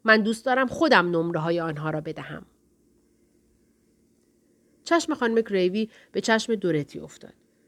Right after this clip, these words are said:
شاید در آن لحظه تصمیم داشت بگوید او همیشه طوری نمره‌های بچه‌ها را تنظیم می‌کرد که همهٔ دخترها جزو شاگردهای ممتاز کلاس به شمار می‌رفتند. اما در آن لحظه از گفتن این موضوع منصرف شد.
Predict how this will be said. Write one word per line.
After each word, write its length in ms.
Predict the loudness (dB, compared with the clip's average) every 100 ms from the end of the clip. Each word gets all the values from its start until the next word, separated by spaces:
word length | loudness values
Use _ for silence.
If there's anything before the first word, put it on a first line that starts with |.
| _ _
شاید 280 | 0 2 4
در 200 | 4 4
آن 80 | 4
لحظه 320 | 2 2 -2
تصمیم 460 | -2 -2 -2 -4 0
داشت 260 | 0 0
بگوید 460 | 0 0 2 2 0
او 140 | -2 0
همیشه 420 | 2 2 0 -2
طوری 320 | 4 4 6
نمره‌های 460 | 4 4 2 2 2
بچه‌ها 400 | 0 -2 -2 -2
را 120 | -2
تنظیم 420 | 0 -2 0 -2
می‌کرد 400 | -2 0 -2 -2 -12 -20 -4
که 100 | 2
همهٔ 340 | 4 4 4
دخترها 540 | 4 4 0 -4 -2 0
جزو 340 | 0 0 0
شاگردهای 580 | 0 0 0 0 2 2
ممتاز 480 | 2 0 0 -2 -2
کلاس 440 | 0 2 2 0
به 100 | -6
شمار 320 | -6 -6 -6
می‌رفتند. 580 | -8 -10 -12 -16 -20 -20 _ _ _ _ _ _ _ -2
اما 220 | 2 4
در 200 | 4 4
آن 100 | 2
لحظه 480 | 2 0 -2 0 -2 -4 -8
از 220 | -4 0 2
گفتن 360 | 2 0 0
این 260 | 0 0 2
موضوع 440 | 2 2 0 -4
منصرف 560 | -2 -2 -4 -8 -10 -14
شد. 240 | -18 -20